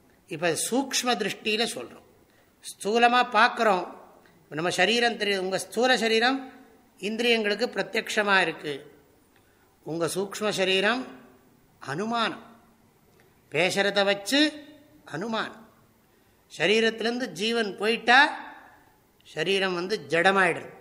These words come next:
டெட் பாடி. ஆக ஸ்தூல சரீரம், ஸ்தூல சரீரம் பிரத்யக்ஷம். இந்திரியங்களே வந்து இந்திரிய விஷய பிரகாசத்தினால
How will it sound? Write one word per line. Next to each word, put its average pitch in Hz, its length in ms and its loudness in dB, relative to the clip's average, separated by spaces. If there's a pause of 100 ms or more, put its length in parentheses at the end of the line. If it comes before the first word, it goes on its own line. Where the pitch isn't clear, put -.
(420)
டெட் 139 280 -4
பாடி. 143 300 0 (2500)
ஆக 190 400 6 (600)
ஸ்தூல 269 540 2
சரீரம், 247 520 4 (300)
ஸ்தூல 240 500 0
சரீரம் 226 460 2 (100)
பிரத்யக்ஷம். 180 680 0 (1600)
இந்திரியங்களே 247 1000 4
வந்து 220 340 2 (840)
இந்திரிய 226 560 0
விஷய 208 360 4
பிரகாசத்தினால 226 1120 2